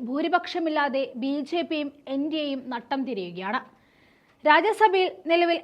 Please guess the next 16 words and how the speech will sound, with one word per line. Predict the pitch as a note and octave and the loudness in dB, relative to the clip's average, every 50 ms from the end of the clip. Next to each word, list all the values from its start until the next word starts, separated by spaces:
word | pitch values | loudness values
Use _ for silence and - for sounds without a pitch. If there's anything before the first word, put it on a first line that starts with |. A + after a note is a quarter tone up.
| - D4+ | -4 -2
എൺപത്തിയാറ് | D#4 E4+ E4+ G4 G4 G4 F#4 - - - C#4+ D4+ D#4+ F4 F4+ F#4+ F#4+ - | -2 4 4 4 6 6 0 0 2 2 4 6 6 6 6 4 0 0
സീറ്റ് | F4 E4 B3+ E4 D4+ D4+ | -2 -2 0 0 0 2
മാത്രമേ | D4 D#4 D4+ D#4 C#4+ C#4 C#4 C#4 - A#3+ A3 | 2 2 2 0 -2 -2 -4 -4 -6 -4 -2
ബി | C4 C#4+ D4 C4 - | -2 -2 -2 -2 0
ജെ | E4 D#4+ A3+ | -2 -2 -2
പിക്കുള്ളൂ. | C4+ G3+ - G#3 F#3+ A#3 C4+ C4+ - - - _ _ _ _ _ _ - C4 | -2 -8 -6 -4 0 0 0 0 0 -14 -20 _ _ _ _ _ _ -4 -2
എൻ | D4 D#4 E4+ | 0 0 2
ഡി | F#4 G#4 A4 | 4 4 4
എ | A4 G4+ | 4 2
മുന്നണിക്ക് | G4+ G4 G4 F#4+ F#4+ D#4+ - E4 D#4+ D#4+ D#4+ D#4+ C4+ | 0 0 0 0 0 2 2 4 2 2 2 -2 -4
നൂറ്റിയൊന്നും. | D4 D#4 B3+ D#4+ D#4 - - G#3+ G3 G#3+ C4+ D#4 - - - _ _ _ _ _ _ _ _ _ _ _ - - F#4+ | -4 -2 -2 -2 -4 -4 -4 -8 -6 -2 -2 -4 -4 -6 -20 _ _ _ _ _ _ _ _ _ _ _ -4 0 0
ഇരുന്നൂറ്റി | G4 G#4 A4+ G#4+ A4+ A4 A4 | 2 2 2 2 2 6 6
നാൽപത്തിയഞ്ച് | G4+ G#4 G#4 G#4 A4 - G4+ G4+ G4 G4 F#4+ - F#4 F#4+ F4+ - D4+ | 6 6 6 4 2 2 4 4 4 4 2 0 2 2 4 4 2
അംഗങ്ങളുള്ള | E4 E4+ F4 C#4+ F#4 F#4 F#4 F4+ F4 E4 D#4 D4 C#4+ - - C#4+ C#4 | 0 0 0 0 -2 0 0 2 2 4 6 4 4 4 0 2 4
രാജ്യസഭയിൽ | C#4 C#4 B3+ E4 E4 - D#4 C4+ A3+ B3+ A#3 C4 C#4+ - - - - - - - - A#3 A3 | 4 4 2 0 -4 -2 -4 -2 0 0 0 0 -2 -4 -12 -20 -20 -20 -20 -16 -10 -6 0
ഭൂരിപക്ഷത്തിന് | D4 E4+ F4 F#4+ F#4+ F#4+ - G#4+ G#4 - F#4 E4+ D#4+ D4 | 2 4 6 4 4 4 2 -2 0 2 2 2 2 2